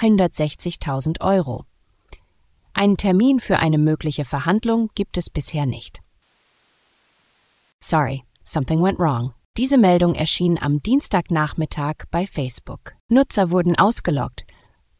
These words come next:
und konnten sich nicht mehr einloggen. Auch die anderen Meta-Dienste wie Instagram, Threads und der Facebook Messenger waren weltweit davon betroffen. WhatsApp hingegen funktionierte weiter.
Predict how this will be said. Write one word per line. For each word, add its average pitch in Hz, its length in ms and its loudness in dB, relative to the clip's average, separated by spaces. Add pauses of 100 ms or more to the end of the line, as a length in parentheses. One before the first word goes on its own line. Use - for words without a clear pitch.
(120)
und 175 100 -2
konnten 208 320 0
sich 175 240 -4
nicht 160 240 0
mehr 185 140 0
einloggen. 147 580 -2 (220)
Auch 247 160 2
die - 160 -2
anderen 196 360 4
Meta-Dienste 175 760 0
wie 156 180 -4
Instagram, 196 720 0
Threads - 580 0
und 185 200 -2
der 160 100 0
Facebook - 440 -2
Messenger 180 520 2
waren 160 260 4
weltweit 147 540 0
davon 143 340 -2
betroffen. 123 540 -6 (1080)
WhatsApp 208 380 2
hingegen 196 440 2
funktionierte 175 600 0
weiter. 143 400 0